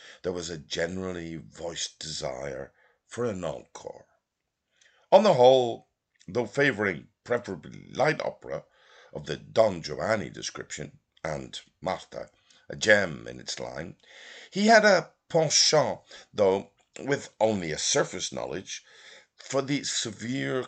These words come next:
classical school, such as Mendelssohn. And talking of that,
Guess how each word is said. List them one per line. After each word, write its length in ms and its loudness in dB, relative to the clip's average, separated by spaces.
classical 480 -6
school, 640 -8
such 340 -8
as 340 2
Mendelssohn. 720 -4
And 140 -2
talking 340 6
of 120 0
that, 360 2